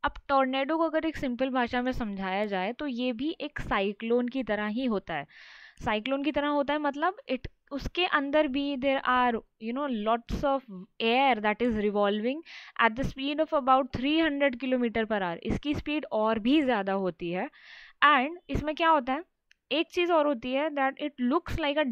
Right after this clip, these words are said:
dark funnel shaped cloud that reaches from the sky to the ground। इसका क्या मतलब है? Let me, uh, show you a picture here।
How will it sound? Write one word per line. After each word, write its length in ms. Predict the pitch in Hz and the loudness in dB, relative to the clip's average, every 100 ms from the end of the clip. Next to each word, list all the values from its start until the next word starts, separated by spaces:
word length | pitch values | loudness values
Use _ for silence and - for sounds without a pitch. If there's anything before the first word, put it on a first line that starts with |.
| 214 | 2
dark 380 | 208 262 - - | 2 2 0 -6
funnel 300 | 262 247 262 254 - - - - | -4 0 -2 -4 -12 -20 -14 -6
shaped 340 | 254 240 220 - | -2 -2 -4 -8
cloud 420 | 254 208 180 285 - - - 247 | 0 4 4 2 -4 -20 -10 4
that 180 | 254 233 | 4 4
reaches 400 | 277 269 359 359 | 0 0 -4 -2
from 180 | 311 262 | -4 0
the 80 | 285 - | -2 0
sky 180 | 233 202 214 | 2 2 0
to 80 | 233 226 | -2 -2
the 80 | 220 | -2
ground। 240 | 208 165 - _ - - - | -2 -4 -12 _ -20 -20 -8
इसका 360 | 254 - 320 320 311 | -4 -2 2 0 2
क्या 160 | 302 | 0
मतलब 440 | 294 269 269 262 269 | 0 -2 -2 -2 -2
है? 140 | 277 269 | -2 -2
Let 200 | 240 247 247 | -4 -4 -6
me, 100 | 262 | -6
uh, 480 | 262 220 214 202 208 202 _ _ _ _ _ _ _ _ _ - | -6 -6 -4 -4 -6 -10 _ _ _ _ _ _ _ _ _ -8
show 100 | 262 240 | -4 -2
you 100 | 247 269 | 0 0
a 80 | 233 | -2
picture 440 | 220 - - 254 | -6 -8 -2 0
here। 200 | 202 180 | 0 -2